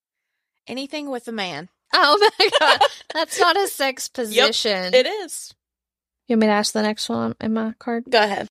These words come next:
Speaker 2: If you could only do one sex position for the rest
Speaker 1: <laughs>
Speaker 2: of your life, which would it be?
Speaker 1: Uh,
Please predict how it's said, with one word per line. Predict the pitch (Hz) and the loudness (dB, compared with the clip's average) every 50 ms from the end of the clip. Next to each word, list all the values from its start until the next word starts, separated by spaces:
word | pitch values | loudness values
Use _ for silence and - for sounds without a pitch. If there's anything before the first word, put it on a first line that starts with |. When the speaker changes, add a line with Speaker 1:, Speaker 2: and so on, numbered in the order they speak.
| _ - | _ -2
Speaker 2:
If | - 254 - - | -2 -2 0 0
you | 254 294 320 | -2 0 0
could | - 415 349 - - | 2 0 0 0 0
only | 220 240 247 254 254 240 | 0 0 2 2 0 0
do | 240 240 233 | 2 0 0
one | 220 208 214 220 233 254 277 | 0 0 -2 -2 0 0 -2
sex | - - 262 208 214 - - | -2 0 0 0 0 -2 -6
position | - - 233 214 208 202 208 - - 202 208 | -6 -6 -4 -4 -2 -2 -2 -2 -4 -4 -6
for | 214 - 202 | -4 -4 -4
the | 196 185 | -2 -2
rest | 403 381 415 311 339 370 370 453 | 0 2 2 4 4 4 4 2
Speaker 1:
<laughs> | - | 0
Speaker 2:
of | 339 | 0
your | 381 415 320 320 269 | 2 2 2 4 2
life, | 247 233 185 175 202 220 - - - _ _ _ | 2 0 2 0 0 -2 -2 -6 -12 _ _ _
which | 247 262 254 269 285 277 - - | -2 2 2 2 2 0 -2 -2
would | 285 254 254 240 | 0 0 2 2
it | 233 220 - | 2 0 -2
be? | 220 240 214 196 180 202 214 - _ _ _ _ _ _ _ - | -2 -4 -4 -4 -4 -8 -10 -14 _ _ _ _ _ _ _ -18
Speaker 1:
Uh, | 220 208 208 208 208 208 208 208 214 - - - | -14 -12 -10 -8 -8 -6 -6 -6 -8 -8 -10 -12